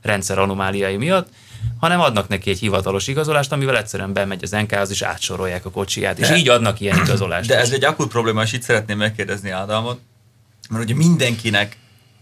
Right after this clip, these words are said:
Speaker 2: mindenki ad ilyen igazolást, van, aki tizen-húszenezer forint, aki, de nyilván
Speaker 1: Ez
Speaker 2: egy
Speaker 1: így van.
Speaker 2: másfél milliós autónál azért ne-, nehezen a tízezer forintos
Speaker 1: Egyébként
Speaker 2: borul.
Speaker 1: igen.
Speaker 2: Az a
Speaker 1: Egyébként
Speaker 2: kérdésem
Speaker 1: igen.
Speaker 2: van Ádám felé, mert rengeteg levelet kapunk ezzel kapcsolatban, hogy nekem nem adták ki, meg ott voltam, a tulajdonos, nem mondták, meg személyiségi jogokra hivatkoznak, bla, bla, bla, bla, bla.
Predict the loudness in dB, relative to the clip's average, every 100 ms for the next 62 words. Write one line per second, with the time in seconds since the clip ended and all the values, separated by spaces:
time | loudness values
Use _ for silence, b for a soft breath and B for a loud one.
0 | _ -2 2 2 0 0 0 0 -2 -2
1 | -2 -2 0 -2 -2 -6 -2 -2 -4 -8
2 | -8 -4 -4 -2 -4 -4 -4 -4 -2 0
3 | 2 2 4 2 2 -2 -2 -2 0 0
4 | 0 -2 -2 -2 -6 -4 -2 2 2 2
5 | -2 -6 -6 -8 -4 0 2 2 2 2
6 | 4 2 0 -4 -4 2 4 4 2 2
7 | 0 2 2 2 2 0 0 0 2 2
8 | 2 2 2 2 2 2 2 2 0 0
9 | -4 -4 0 0 0 -4 -4 -4 -4 0
10 | 0 0 -2 0 -2 0 -2 -2 -8 -2
11 | -2 0 -2 -2 -6 0 0 0 -4 -2
12 | 0 0 0 -2 -4 -8 -2 0 0 -2
13 | -6 -8 -8 -6 -2 -2 -2 -8 -2 0
14 | 0 0 0 -2 0 -2 -2